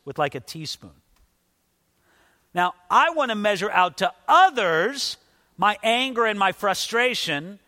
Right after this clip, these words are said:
with that same huge measure, and I want God to measure anger and frustration to me with a little teaspoon. What if God says,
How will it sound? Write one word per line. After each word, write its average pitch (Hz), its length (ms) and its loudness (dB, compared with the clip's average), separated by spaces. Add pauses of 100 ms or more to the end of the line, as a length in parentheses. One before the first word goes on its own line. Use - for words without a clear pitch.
(160)
with 180 140 -6
that 196 200 0
same 196 320 -4
huge 165 320 -6
measure, 135 500 -6 (540)
and 160 140 -2
I 214 80 2
want 220 240 -4
God 202 320 2
to 180 80 -6
measure 170 480 -2
anger 180 320 -4
and 156 120 -4
frustration 160 640 -4
to 143 100 -10
me 147 480 -8
with 127 200 -18
a 135 40 -10
little 135 200 -10
teaspoon. 131 480 -18 (1000)
What 262 160 -2
if 233 80 -16
God 247 180 0
says, 190 180 -8